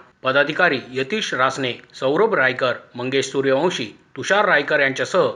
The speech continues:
इतर पदाधिकारी आणि कार्यकर्ते उपस्थित होते. महेश सूर्यवंशी म्हणाले, "महाराष्ट्र शासन आरोग्य विभाग आणि पुणे महानगरपालिकेच्या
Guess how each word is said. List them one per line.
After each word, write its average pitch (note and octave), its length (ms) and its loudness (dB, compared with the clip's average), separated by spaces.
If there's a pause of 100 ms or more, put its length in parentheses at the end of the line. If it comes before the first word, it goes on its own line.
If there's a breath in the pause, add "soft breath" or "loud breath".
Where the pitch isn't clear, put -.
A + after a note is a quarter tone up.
(240)
इतर B2 220 0
पदाधिकारी E3+ 640 0 (240)
आणि C#3 140 0
कार्यकर्ते D#3+ 540 0
उपस्थित D3 360 -4
होते. C3 420 -2 (260)
महेश C#3 320 0
सूर्यवंशी D3 460 -2
म्हणाले, C#3 320 0 (360)
"महाराष्ट्र E3+ 440 2
शासन F3 320 0 (140)
आरोग्य C#3+ 340 -2
विभाग C3+ 320 0 (200)
आणि B2+ 120 -2
पुणे C3+ 260 -2
महानगरपालिकेच्या C#3+ 1080 0